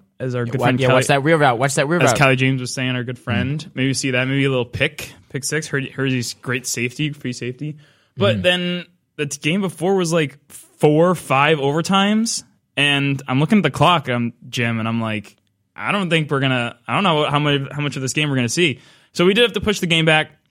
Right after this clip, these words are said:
Speaker 1: or push the stream back to ten twenty-five, unfortunately. But we did get to see Jason's team get a, get a long touchdown. Shout
Speaker 2: Yeah.
Speaker 1: out,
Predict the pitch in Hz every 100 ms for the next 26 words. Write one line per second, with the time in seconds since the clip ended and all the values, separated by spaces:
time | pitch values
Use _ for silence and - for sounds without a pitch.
0 | - 143 139 151 - 143 131 127 - _
1 | _ _ - - 156 151 143 127 120 123
2 | - 139 143 143 139 139 _ - 131 117
3 | - 120 117 113 117 120 110 117 110 107
4 | 131 139 160 165 170 165 143 - 180 175
5 | 160 151 - _ _ _ _ _ - 151
6 | 151 160 147 139 139 131 - - 170 170
7 | 147 135 135 _ _ - 135 131 143 131
8 | 123 143 139 180 - 214 151 117 98 _
9 | _ _ - 143 151 147 147